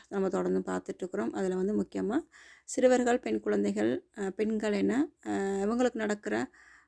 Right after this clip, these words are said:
அ, பாலியல் துஷ்பிரயோகம், பாலியல் பலாத்காரம், அ, வன்கொடுமைகள் இப்படின்னு சொல்லி, அ, தொடர்ந்து நடந்துட்டுருக்கு. நாமளும் பார்த்துட்ருக்குறோம். அ, உண்மைக்குமே இதெல்லாம் கேட்கும்போது வேதனையா இருக்கு. ஒரு காலத்துல இதெல்லாம் என்னன்னு கூட தெரியாம இருந்துச்சு. ஆனா, இப்ப வந்து எப்ப பார்த்தாலும்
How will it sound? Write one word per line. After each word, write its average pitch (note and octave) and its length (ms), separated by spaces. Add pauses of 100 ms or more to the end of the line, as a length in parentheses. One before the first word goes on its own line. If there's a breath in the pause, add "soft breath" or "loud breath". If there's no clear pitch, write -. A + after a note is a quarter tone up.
(140)
அ, G3+ 280
பாலியல் G3+ 340
துஷ்பிரயோகம், F#3+ 600
பாலியல் F#3+ 280
பலாத்காரம், F#3+ 680 (880)
அ, G#3 40
வன்கொடுமைகள் A3 800
இப்படின்னு G3+ 260
சொல்லி, A3 380 (460 loud breath)
அ, A3+ 80 (360)
தொடர்ந்து G#3+ 280
நடந்துட்டுருக்கு. G3+ 560
நாமளும் G3+ 360
பார்த்துட்ருக்குறோம். G3+ 640 (760 loud breath)
அ, G#3+ 60 (360)
உண்மைக்குமே G#3+ 280
இதெல்லாம் G#3 380 (260 loud breath)
கேட்கும்போது G3+ 560
வேதனையா G3+ 340
இருக்கு. G3 220
ஒரு G3+ 80
காலத்துல G3 240
இதெல்லாம் G3+ 280
என்னன்னு G3+ 200
கூட G#3 140
தெரியாம G3 400
இருந்துச்சு. G3 180
ஆனா, G3+ 140
இப்ப G3+ 240
வந்து G3 240
எப்ப G#3+ 200
பார்த்தாலும் A3+ 580